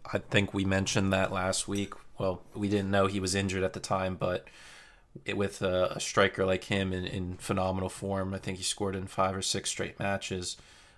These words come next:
Uh, they said, or I'm thinking of Saka, but, um, still, he's in phenomenal form. He's the only true number nine they have, and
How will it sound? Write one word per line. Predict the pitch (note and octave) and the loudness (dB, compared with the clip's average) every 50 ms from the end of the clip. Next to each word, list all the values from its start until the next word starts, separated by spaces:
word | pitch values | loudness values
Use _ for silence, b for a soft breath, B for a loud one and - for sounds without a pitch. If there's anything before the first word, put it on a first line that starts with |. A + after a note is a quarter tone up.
| b b - | b b -8
Uh, | F2+ F2+ F2+ F2+ | -6 -6 -4 -4
they | F2+ F#2 | -4 -4
said, | F2+ - - F#2+ F#2 F2+ - - - | -2 0 0 2 0 0 -2 -4 -8
or | G2 F#2+ F2+ F2+ F#2 F#2 F#2+ - - | -6 -4 -4 -4 -4 -4 -6 -10 -10
I'm | - G2+ | -10 -6
thinking | - G2+ F#2+ F#2 | -4 -4 -4 -4
of | F#2+ - | -4 -2
Saka, | - - F2+ F2 F#2+ - - - - - | -2 0 0 -2 -2 -4 -8 -12 -10 -6
but, | - F2+ F2+ F2 - b b b b b b b b b | -4 -4 -4 -4 -6 b b b b b b b b b
um, | - F#2 F2+ F2+ F2+ F2+ F2 F2 F2+ F2 - - _ _ _ _ _ - - | -4 -4 -2 -2 -2 -4 -4 -6 -8 -10 -10 -14 _ _ _ _ _ -10 -8
still, | - - - A#2 A2+ G#2+ G2 F#2+ | -4 0 4 6 8 8 6 6
he's | F#2+ G2+ G2 F#2+ F#2 | 4 -2 -4 -4 -4
in | G2 F#2+ F#2 | -4 -4 -2
phenomenal | - G2 G2 F#2+ F#2+ F#2+ F#2+ F#2 | 0 0 2 2 2 0 0 -2
form. | - - G#2+ G2+ G2+ F#2+ G2+ | -4 -2 0 2 2 2 0
He's | F#2+ F#2 | -2 -2
the | F#2+ G2 | -2 0
only | G2+ G#2 G2 | 0 0 0
true | - - - A#2+ A2+ G#2+ G#2 | 0 -2 0 2 2 4 4
number | G2+ F#2+ F#2+ F#2 | 2 2 0 -2
nine | F2+ F#2 F#2+ G2 G2+ F#2+ | -2 0 0 0 0 0
they | F#2 F2+ | -2 -4
have, | F#2+ G2 G2+ G2 G2 F#2+ F#2 F#2 F#2 F2+ | -4 -4 -2 -2 0 0 0 0 -2 -2
and | F#2+ F#2 F#2+ F#2 | -4 -6 -6 -8